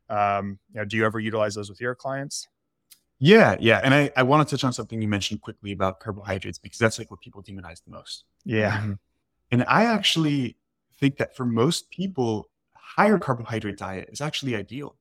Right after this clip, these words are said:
Speaker 2: Uh, not necess-, it doesn't have to be, like, super high carbohydrate diet or anything like that, but I'm definitely personally not a big fan of a low carb diet. And I followed
Speaker 1: Yeah.
Speaker 2: low carb diets before.
Speaker 1: Yeah.
Speaker 2: Uh, higher carbohydrate diets, especially if your carbohydrates are coming from whole food sources,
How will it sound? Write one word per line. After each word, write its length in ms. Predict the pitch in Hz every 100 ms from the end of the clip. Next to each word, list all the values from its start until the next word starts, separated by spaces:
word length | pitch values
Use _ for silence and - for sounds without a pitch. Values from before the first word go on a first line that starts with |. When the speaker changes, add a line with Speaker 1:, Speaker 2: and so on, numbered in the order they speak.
| _ _ _ _ _ -
Speaker 2:
Uh, 160 | 104 101
not 240 | 113 160
necess-, 200 | 165 - 160
it 60 |
doesn't 180 | 202 156
have 100 | 127
to 60 | 113
be, 80 | 107
like, 140 | -
super 260 | - 156 -
high 160 | 98
carbohydrate 540 | 95 104 95 98 92 85
diet 200 | 92 92
or 40 |
anything 200 | 95 98
like 80 | 98
that, 140 | 98 -
but 140 | 101 _ _ _ _ _ _ -
I'm 140 | 127 - -
definitely 400 | 190 196 196 190 _ _ -
personally 380 | 151 - 147
not 200 | 117 127
a 60 | 135
big 220 | 123 107
fan 180 | - 110
of 80 | 98
a 60 |
low 180 | 95 95
carb 260 | - 95 -
diet. 260 | 98 - -
And 100 | 156
I 120 | 180 _ -
followed 320 | 202 175 -
Speaker 1:
Yeah. 60 | -
Speaker 2:
low 100 | 98
carb 220 | - _
diets 240 | - -
before. 400 | _ _ - - _ _ -
Speaker 1:
Yeah. 220 | - - _ -
Speaker 2:
Uh, 220 | 113 107 -
higher 300 | - 165 220
carbohydrate 500 | 175 160 147 139 131
diets, 300 | 110 104 -
especially 340 | - 170 208
if 80 | 202
your 80 | 196
carbohydrates 560 | - 143 139 139 127 -
are 40 |
coming 220 | 123 123
from 180 | - 110
whole 360 | - - 117 110
food 320 | - 117 107
sources, 720 | - 98 92 - - - -